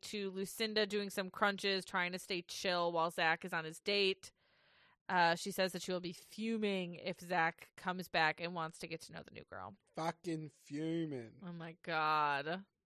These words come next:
Speaker 1: Are you being Jess?
Speaker 2: I am being Jess. And I,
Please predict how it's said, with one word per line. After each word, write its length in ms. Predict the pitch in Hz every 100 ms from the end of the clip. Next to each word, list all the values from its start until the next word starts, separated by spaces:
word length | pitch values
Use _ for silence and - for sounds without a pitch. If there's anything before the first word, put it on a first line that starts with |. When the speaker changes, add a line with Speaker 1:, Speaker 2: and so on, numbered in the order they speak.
| _ _ _ _ _ -
Speaker 1:
Are 60 | 202
you 120 | 208
being 240 | 185 185
Jess? 560 | 180 151 180 - - - _ _ _ _ -
Speaker 2:
I 120 | 139
am 220 | 147 151
being 240 | 147 127 120
Jess. 340 | 113 113 - -
And 120 | 143
I, 120 | 143